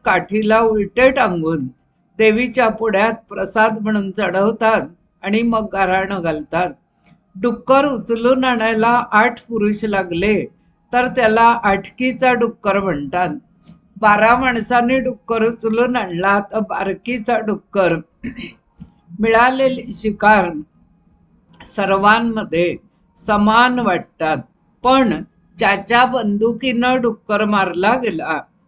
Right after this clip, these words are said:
त्याला दोन वाटे मिळतात. पुन्हा अंगणे कुटुंबीय, ग्रामस्थ, मानकरी, तलाठी, पोलीस पाटील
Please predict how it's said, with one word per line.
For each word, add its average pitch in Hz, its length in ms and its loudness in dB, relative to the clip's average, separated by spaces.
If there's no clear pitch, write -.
त्याला 226 320 2
दोन 226 400 0
वाटे 190 400 0
मिळतात. 180 500 -2
पुन्हा 247 420 2
अंगणे 220 320 -2
कुटुंबीय, 208 760 -2
ग्रामस्थ, 202 720 -2
मानकरी, 196 1040 -2
तलाठी, 196 840 -2
पोलीस 180 520 -8
पाटील 185 560 -2